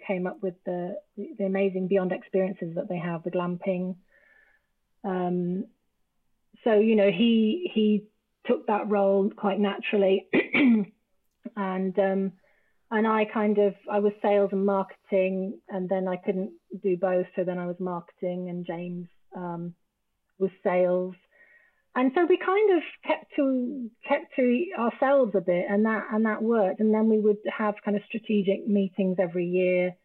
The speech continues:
and, and try and set a strategy for the company. I mean, it's, it's difficult. I mean, working with your, you know, your partner, your, I mean, we weren't married, but <clears throat> it's really tricky, you know. Um,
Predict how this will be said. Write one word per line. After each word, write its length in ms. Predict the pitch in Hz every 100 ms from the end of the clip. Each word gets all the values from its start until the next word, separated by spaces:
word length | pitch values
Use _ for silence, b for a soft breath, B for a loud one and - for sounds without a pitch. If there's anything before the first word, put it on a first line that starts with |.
| _ _
and, 360 | 180 180 180
and 200 | 196 190
try 220 | 185 196 185
and 100 | 185
set 160 | 190 185
a 40 | 180
strategy 720 | - 190 - 196 190 175 170 170 _ _ _ _ _ _
for 100 | 214
the 100 | 185
company. 720 | 185 208 202 190 175 170 175 - _ _ _
I 100 | 277
mean, 180 | 294 320
it's, 180 | 320 320 _ _ _ _ _ _
it's 200 | - 330 -
difficult. 440 | 262 254 240 202
I 20 | 208
mean, 120 | 226
working 400 | 277 285 277 240
with 140 | 220 220
your, 500 | 214 208 202 202 -
you 100 | 214
know, 300 | 196 175 180 - _ - - _
your 160 | - 202
partner, 480 | - 208 208 180 175
your, 360 | 175 175 170 - _ _ -
I 40 |
mean, 160 | 196 190
we 80 | 190
weren't 220 | 196 190
married, 440 | 196 180 170 175 -
but 220 | 190 -
<clears throat> 60 | _
it's 1160 | 320 240 202 - _ _ _ _ _ - 277 277
really 220 | 302 277
tricky, 560 | 359 349 196 170 180 214
you 160 | 233
know. 300 | 208 180 180 185 b b b b b b -
Um, 760 | 226 220 220 220 220 220 214